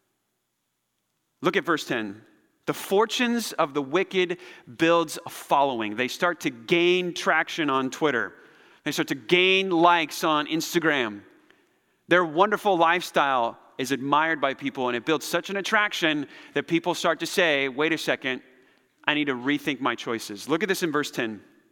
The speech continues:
"And so the people," it's a different character. This isn't the wicked. This isn't the author. I think this is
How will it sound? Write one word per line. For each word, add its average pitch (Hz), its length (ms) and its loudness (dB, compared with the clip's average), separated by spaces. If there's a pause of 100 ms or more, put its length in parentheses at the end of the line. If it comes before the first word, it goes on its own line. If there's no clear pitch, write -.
(800)
"And 175 120 2
so 226 320 6
the 180 200 0
people," 135 640 -2
it's - 120 -10
a 147 60 0
different 196 320 2
character. 220 360 2
This 151 120 -6
isn't 175 260 -2
the 220 80 2
wicked. 220 480 -2 (380)
This 160 140 0
isn't 196 240 0
the 220 100 4
author. 170 500 2 (840)
I 160 80 4
think 202 200 -2
this 202 240 2
is 196 300 2